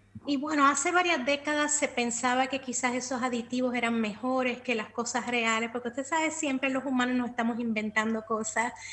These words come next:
El, el endulzante artificial, oh, es mejor. Pero ahora se ha descubierto que todas estas cosas artificiales dañan el organismo,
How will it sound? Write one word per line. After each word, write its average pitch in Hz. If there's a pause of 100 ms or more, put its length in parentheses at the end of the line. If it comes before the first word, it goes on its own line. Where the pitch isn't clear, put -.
(500)
El, 254 (160)
el 277
endulzante 277
artificial, 247
oh, 247
es 240
mejor. 240 (1040)
Pero 226
ahora 254
se -
ha 294
descubierto 269
que 226
todas 226
estas 269
cosas 254
artificiales 240
dañan 208
el 233
organismo, 233